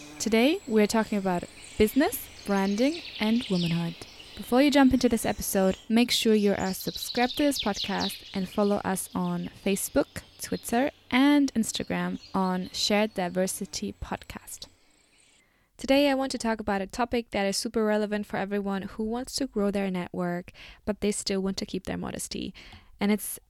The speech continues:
it's actually a topic that I like to talk about because I never see any content on it online.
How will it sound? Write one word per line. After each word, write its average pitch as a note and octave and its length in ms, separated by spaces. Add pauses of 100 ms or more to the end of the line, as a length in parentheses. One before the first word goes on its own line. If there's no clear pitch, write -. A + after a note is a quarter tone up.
it's C4+ 100
actually D#4+ 320
a C#4 60
topic A3 480
that G3+ 340
I G#3+ 80
like A3 200
to G#3+ 100
talk - 240
about F#3+ 240
because F#3+ 280
I F#3 120
never F#3 520
see F#3 400
any F#3 240
content F#3 540
on F3+ 160
it F3+ 260
online. F#3+ 600